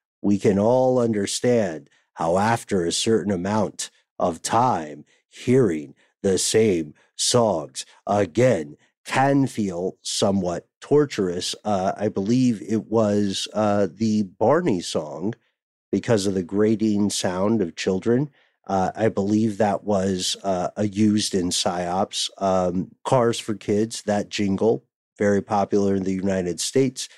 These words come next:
Right, right. Matt's shaking his head, folks. That is, uh, a legendary, notorious earworm here.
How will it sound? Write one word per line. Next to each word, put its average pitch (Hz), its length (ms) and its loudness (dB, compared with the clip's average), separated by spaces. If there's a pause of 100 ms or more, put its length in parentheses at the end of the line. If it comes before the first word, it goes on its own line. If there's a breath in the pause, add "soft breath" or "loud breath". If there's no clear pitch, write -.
(240 soft breath)
Right, 123 540 2
right. 113 280 0
Matt's 131 260 0
shaking 127 380 0
his 92 180 -2
head, 87 260 -4
folks. - 320 -8 (320 loud breath)
That 117 320 2
is, 113 460 2
uh, 98 360 0
a 98 120 -2
legendary, 92 840 0
notorious 98 800 0
earworm 95 720 0
here. 80 440 -8